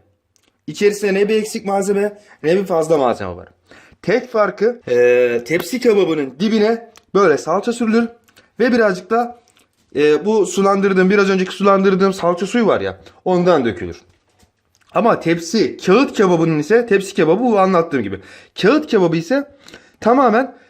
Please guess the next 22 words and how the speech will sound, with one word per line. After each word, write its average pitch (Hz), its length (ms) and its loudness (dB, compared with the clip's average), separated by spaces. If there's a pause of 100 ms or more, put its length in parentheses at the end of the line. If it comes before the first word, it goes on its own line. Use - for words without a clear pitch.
(100)
e, 165 240 2
kağıdın 240 380 2
üzerine 254 300 -2
koyulur 247 380 -2
ve 180 100 0
kesinlikle 208 680 0 (460)
su, - 640 -2
salçalı 214 520 2
su 147 200 -2
ve 160 80 4
salça 208 420 0
dibine 214 220 0
sürülmez. 147 580 -2 (360)
İkisinin 240 360 -4
farkı 226 380 0
budur. 165 200 -2 (320)
Şimdi 156 320 -4
bunu 202 200 2
da 143 320 -2 (340)
şöyle - 380 -6
yavaşça 135 560 -4 (360)
yayalım. 104 340 -4